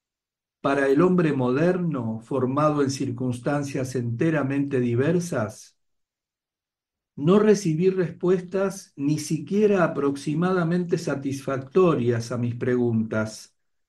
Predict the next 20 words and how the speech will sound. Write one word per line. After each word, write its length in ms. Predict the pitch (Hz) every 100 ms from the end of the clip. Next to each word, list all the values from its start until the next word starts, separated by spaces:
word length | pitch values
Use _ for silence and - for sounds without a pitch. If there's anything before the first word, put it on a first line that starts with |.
| _ _ -
aunque 340 | 127 131 120
supiera 580 | 127 143 139 151 165 156
de 160 | 139 135
etapas 640 | 131 165 165 165 160 -
y 80 | 139
estaciones 880 | 127 - 127 - 151 151 156 156 139
de 160 | 131
un 220 | 131 139 139
camino 540 | 131 131 143 143 139
que 120 | 135
prometía 640 | 123 127 120 117 131 131 127
conducir 600 | 123 120 120 - 131 123
hacia 260 | 117 123
la 140 | 113 113
meta. 560 | 110 98 101 101 - _ _ _ _ _ _ _ _ _ _ -
Mas 400 | 131 147 147 -
para 320 | - 151 147
marchar 560 | 151 151 151 208 214 180
por 220 | 165 151
él, 380 | 127 120 131